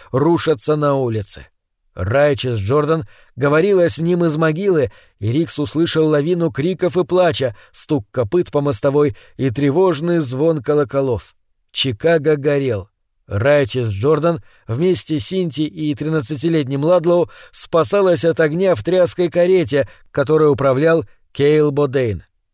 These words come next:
«Боже правый!» — завизжала Райчес Джордан. «Мы перевернёмся!» «Заткнись!» — приказала Синтия. Сбоку ударил горячий ветер, карета страшно вздрогнула. Кейл с помощью кнута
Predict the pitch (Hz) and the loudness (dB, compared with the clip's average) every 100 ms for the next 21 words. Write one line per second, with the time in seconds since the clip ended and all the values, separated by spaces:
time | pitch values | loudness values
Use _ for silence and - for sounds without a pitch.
0 | _ _ _ _ _ 196 214 226 190 233 | _ _ _ _ _ -2 2 4 4 2
1 | 233 247 226 202 196 - - 131 156 143 | 4 4 4 4 2 2 -10 -4 -2 0
2 | 123 160 170 165 143 160 160 170 156 135 | 0 2 4 4 4 2 2 0 -4 0
3 | 156 123 120 104 _ _ _ 214 156 135 | 0 0 -4 -8 _ _ _ -2 0 2
4 | 190 185 202 214 240 247 233 220 247 208 | 2 4 2 0 2 2 2 0 2 2
5 | 131 _ _ _ _ _ - 113 131 - | 0 _ _ _ _ _ -12 -8 -8 -6
6 | 180 180 175 113 - _ _ - 123 123 | -2 0 0 -2 -10 _ _ -6 -4 -2
7 | 110 123 123 - 135 117 113 101 _ - | 0 0 0 -2 -4 -4 -6 -10 _ -20
8 | - 110 110 120 156 - 143 139 160 151 | -14 -6 -4 0 0 2 0 2 2 2
9 | 147 160 165 151 175 175 131 139 - - | 2 2 2 2 0 2 0 -2 -4 -14
10 | - 135 165 151 147 - 160 180 180 190 | -6 0 0 0 -2 0 0 0 0 -2
11 | 180 170 190 147 151 143 117 - _ - | 0 0 0 2 0 0 -2 -12 _ -2
12 | 151 160 143 - 151 139 113 139 131 127 | 2 2 0 0 0 0 -2 -4 -2 0
13 | 175 175 | 2 2